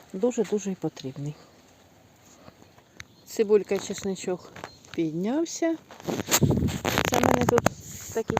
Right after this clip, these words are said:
часник. Дала мені одна людина дуже гарна. Садиш цілу головку. Із цілої головки виходить у кущі п'ять головок.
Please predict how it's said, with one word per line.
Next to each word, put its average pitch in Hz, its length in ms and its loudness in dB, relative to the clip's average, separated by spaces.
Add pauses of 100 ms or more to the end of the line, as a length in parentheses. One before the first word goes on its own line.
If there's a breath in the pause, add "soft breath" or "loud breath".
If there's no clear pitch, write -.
часник. 247 400 -4 (1200 loud breath)
Дала 202 520 -2
мені 202 240 0 (320)
одна 196 380 -4
людина 185 420 -4
дуже 175 240 -6
гарна. 175 480 -8 (1040 loud breath)
Садиш 262 600 0 (580)
цілу 220 340 -4
головку. 170 680 -2 (680 loud breath)
Із - 200 -6
цілої 202 480 -2
головки 180 720 2 (880 loud breath)
виходить 269 680 2 (380)
у 180 80 -6
кущі 226 520 -6 (120)
п'ять 185 380 -2 (220)
головок. 156 640 -2